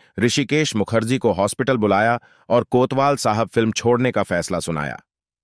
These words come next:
इस निर्णय से निर्माता निर्देशक हैरान हो गए। फिल्म का भविष्य संकट में आ गया। निर्माता पवन कुमार फिल्म में संगीत के लिए बर्मन दा के बेटे आर डी बर्मन के बारे में सोचने लगे, लेकिन बर्मन दा अपने बेटे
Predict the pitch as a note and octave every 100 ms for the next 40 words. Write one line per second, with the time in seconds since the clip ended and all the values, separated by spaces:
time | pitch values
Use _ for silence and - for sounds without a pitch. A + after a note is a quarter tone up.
0 | _ _ D#3 E3+ C3 B2 C3 C3+ C#3 A#2+
1 | G#2+ G#2 A2 B2 A2 F2 G#2 F#2+ A2+ -
2 | F2 G#2 A2 F2+ D2 A#1 - _ _ _
3 | _ C3 D3+ D3 B2 G#2+ C3+ - C3 -
4 | C3 D#3+ D3+ G#2 E2 D2+ C2 - _ _
5 | _ _ _ _ A#2 C#3 D3+ D#3 E3+ D3+
6 | A#2+ B2 A2 G#2+ G#2+ - A#2 A#2 A2+ -
7 | G2 G2+ B2+ - A2+ G#2+ A2 G2+ A2+ A#2+
8 | A2 A2+ A2+ A2+ G2+ G2 B2 - A2 A#2
9 | A#2 A2+ G#2+ F#2 F2+ G2 F#2 F2+ F2 F2
10 | F#2+ F2+ D#2+ F2 C#2 C2+ - _ _ _
11 | _ _ - D#3+ F#3+ A#2 C3 E3 D#3 C#3+
12 | B2+ C3+ A#2+ A#2 C3+